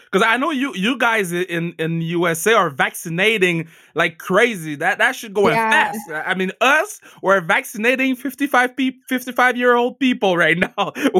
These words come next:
Speaker 1: <laughs> We're far, okay? But
Speaker 2: Oh,
Speaker 1: when that
Speaker 2: gosh.
Speaker 1: thing, yeah, I know. When that thing is done and we open the borders, we'll make sure that you watch a hockey game in Montreal. The best place to watch a hockey game,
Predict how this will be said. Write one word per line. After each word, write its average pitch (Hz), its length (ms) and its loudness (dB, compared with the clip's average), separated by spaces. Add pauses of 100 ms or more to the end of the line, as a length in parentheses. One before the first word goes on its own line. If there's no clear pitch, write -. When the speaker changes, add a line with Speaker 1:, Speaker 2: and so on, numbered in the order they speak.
Speaker 1:
<laughs> 240 340 -2
We're 233 260 4
far, 190 420 2 (100)
okay? 233 300 0 (200)
But 185 240 0
Speaker 2:
Oh, 247 60 4
Speaker 1:
when 196 220 4
that 240 180 2
Speaker 2:
gosh. - 100 -20
Speaker 1:
thing, 254 220 0
yeah, 160 320 2
I 143 80 0
know. 151 240 -2
When 160 240 -2
that 254 240 -2
thing 285 180 -4
is 214 180 0
done 233 420 2
and 170 260 -4
we 165 160 -6
open 185 320 0
the 160 80 -2
borders, 202 580 0 (280)
we'll 185 160 2
make 190 180 0
sure 202 180 -2
that 185 220 -2
you 190 60 -4
watch 180 200 -2
a 180 80 -6
hockey 185 340 -2
game 160 180 -2
in 156 80 -4
Montreal. 156 500 -2
The 139 60 -6
best 165 320 -4
place 165 200 -4
to - 80 -10
watch 147 240 -6
a 127 80 -10
hockey 156 340 -4
game, 127 240 -6